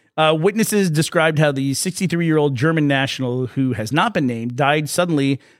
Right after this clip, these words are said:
following the tragic incident on board a Lufthansa flight bound for his home country. Uh, the sixty-year-old, three-year-old German man tragically passed away in the horrifying incident on Thursday while traveling from Thailand to his home country.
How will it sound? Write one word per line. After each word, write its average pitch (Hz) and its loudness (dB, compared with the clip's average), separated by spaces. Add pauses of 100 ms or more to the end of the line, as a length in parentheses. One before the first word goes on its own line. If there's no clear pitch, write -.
following 147 2
the 135 -2
tragic 156 -2
incident 143 0
on 127 0
board 123 -2
a 127 -6
Lufthansa 143 0
flight 127 -4
bound 131 -2
for 123 -8
his 123 -6
home 127 -6
country. 147 -6 (580)
Uh, 135 2
the 131 -2
sixty-year-old, 185 0 (240)
three-year-old 170 2
German 180 2
man 127 2
tragically 170 0
passed 147 0
away 127 0
in 123 -4
the 113 -2
horrifying 165 0
incident 131 -2
on 120 -4
Thursday 131 0
while 110 -6
traveling 143 -4
from 104 -10
Thailand 160 -2
to 131 -4
his 107 -6
home 143 -2
country. 101 -4